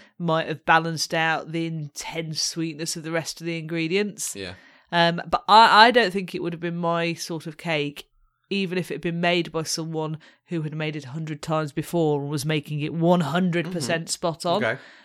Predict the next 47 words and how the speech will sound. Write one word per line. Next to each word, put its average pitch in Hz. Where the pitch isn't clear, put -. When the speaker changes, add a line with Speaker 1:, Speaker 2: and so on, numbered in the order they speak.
Speaker 1:
So 185
I 175
think 190
you 180
did 175
a 185
good 220
job. 190
Speaker 2:
Okay, 123
thank 127
you. 160
Speaker 1:
I 180
just 170
Speaker 2:
G-, -
going 135
past 131
Speaker 1:
Yeah. 143
Speaker 2:
it -
being 120
your 113
sort 92
of 85
cake, -
can 120
you 113
talk 107
to 113
the, 104
the 98
flavour 101
of 98
the 98
cake 98
at 95
all? 98
'Cause 131
I, 143
I, 110
like 95
you, 87
I 98
tasted 98
it -
and 90
went, 107
"Okay, -
it's -